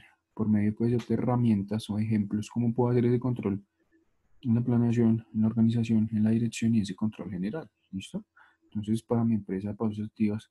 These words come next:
yo podría determinar, digamos, el control mediante la canti-, ese control general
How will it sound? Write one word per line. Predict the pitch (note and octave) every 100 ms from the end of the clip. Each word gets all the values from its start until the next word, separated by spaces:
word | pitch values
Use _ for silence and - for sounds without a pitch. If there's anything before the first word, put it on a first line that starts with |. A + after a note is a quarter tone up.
| _ _ _ -
yo | G#2+
podría | A2 G#2+ G#2+
determinar, | A2 A#2 A#2 G#2+ F#2+ G2 _ _ _
digamos, | A2+ G#2+ A2
el | A2+
control | - A2+ - F#2
mediante | F#2+ A2 A2 G#2
la | G2
canti-, | - F#2 F#2 -
ese | G#2+ A#2
control | B2+ B2+ G2
general | A2 A#2+ A2